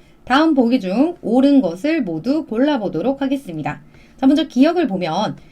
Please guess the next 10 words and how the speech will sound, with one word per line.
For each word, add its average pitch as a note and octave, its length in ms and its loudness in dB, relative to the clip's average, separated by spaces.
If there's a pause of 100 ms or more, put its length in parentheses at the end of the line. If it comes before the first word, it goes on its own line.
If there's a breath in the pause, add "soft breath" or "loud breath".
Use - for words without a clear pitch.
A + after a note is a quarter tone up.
(160 soft breath)
연착 C4+ 280 0
시간이 A3+ 500 -2 (180 soft breath)
십오 G4 320 -2
분 F4+ 180 -2
이상인 B3 420 2
비행기는 G3+ 760 -4
전체의 G3+ 720 -2
십사 - 520 -10
퍼센트가 C#4 540 -4
된대요. E3 400 -6